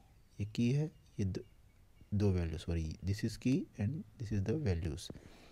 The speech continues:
data one, data वन को यहाँ ट्रांसफ़र कर दिया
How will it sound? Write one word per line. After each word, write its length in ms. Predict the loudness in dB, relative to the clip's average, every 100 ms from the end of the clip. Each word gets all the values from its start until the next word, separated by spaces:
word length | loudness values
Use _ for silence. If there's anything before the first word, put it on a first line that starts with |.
| -20 -20 -20 -20 -20 -20 -14 -2
data 240 | 0 2 4
one, 140 | 2 2
data 120 | 4
वन 180 | 4 6
को 100 | 4
यहाँ 240 | 4 2 4
ट्रांसफ़र 300 | 2 2 0
कर 160 | 0
दिया 260 | 2 0